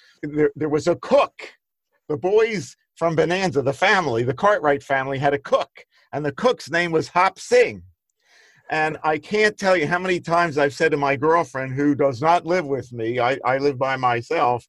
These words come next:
"Boy, do I wish Hop Sing were here tonight to make my dinner, 'cause I don't wanna <laughs> make dinner." It's like,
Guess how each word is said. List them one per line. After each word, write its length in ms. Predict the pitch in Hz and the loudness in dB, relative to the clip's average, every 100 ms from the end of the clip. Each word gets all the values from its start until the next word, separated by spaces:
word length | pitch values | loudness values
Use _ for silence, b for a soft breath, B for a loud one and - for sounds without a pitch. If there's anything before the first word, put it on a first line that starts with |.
| b b b b - | b b b b 4
"Boy, 240 | 277 277 | 6 6
do 100 | 247 | 6
I 160 | 240 247 | 4 2
wish 260 | 262 233 | 0 -2
Hop 280 | 156 226 214 | 2 2 2
Sing 300 | - 240 233 | -2 -4 -2
were 160 | 202 170 | 0 2
here 180 | 175 165 | 2 0
tonight 360 | 156 143 143 | 0 -2 -2
to 80 | 165 | -2
make 200 | 190 190 | -2 0
my 160 | 185 170 | 0 0
dinner, 320 | 196 190 - _ _ _ _ _ | 0 -2 -2 _ _ _ _ _
'cause 160 | 185 190 | -4 0
I 160 | 240 269 | 2 4
don't 160 | 226 | 2
wanna 160 | 165 143 | -2 -6
<laughs> 60 | - | -6
make 180 | 180 - - | -8 -8 -2
dinner." 220 | 190 - 226 | -2 -2 -4
It's 440 | 220 - - - - | -6 -8 -20 -10 0
like, 220 | 220 - | 0 0